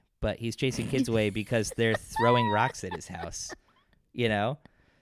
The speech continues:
Speaker 1: So it's like
Speaker 2: There's also a difference in chasing kids away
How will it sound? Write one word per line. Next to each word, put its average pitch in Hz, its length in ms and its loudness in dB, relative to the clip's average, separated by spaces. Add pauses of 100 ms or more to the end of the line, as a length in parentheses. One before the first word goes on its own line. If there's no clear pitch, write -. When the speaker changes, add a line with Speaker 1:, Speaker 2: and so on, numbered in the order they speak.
(140)
Speaker 1:
So 143 260 4
it's 135 220 2
like 131 360 4
Speaker 2:
There's 247 160 2
also 311 300 2
a 294 80 2
difference 220 680 -2
in 170 600 -4 (160)
chasing 208 420 -2
kids 180 260 -4
away 165 540 -2